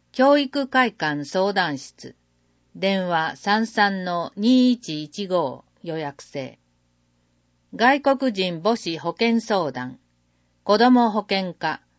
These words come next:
電話三九の九一六零予約制。児童精神科医による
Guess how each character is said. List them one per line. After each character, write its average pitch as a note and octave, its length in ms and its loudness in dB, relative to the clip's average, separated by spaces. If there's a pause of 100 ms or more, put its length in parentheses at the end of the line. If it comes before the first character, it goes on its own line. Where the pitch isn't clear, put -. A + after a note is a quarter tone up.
(280)
電 F#3 320 0
話 E3 280 0
三 G#3+ 360 0
九 G3+ 320 -2
の E3+ 380 -4
九 C4+ 300 0
一 B3 260 -6
六 D3+ 320 -6
零 E3 340 -4 (200)
予 E3 160 -6
約 D3+ 240 -8
制。 B2+ 380 -14 (1400)
児 A3 180 -2
童 C#4+ 260 8
精 C#4 300 4
神 C4 300 4
科 A#3+ 180 2
医 G3 120 -2
に D#3+ 140 -8
よ D3+ 140 -4
る D3+ 240 -6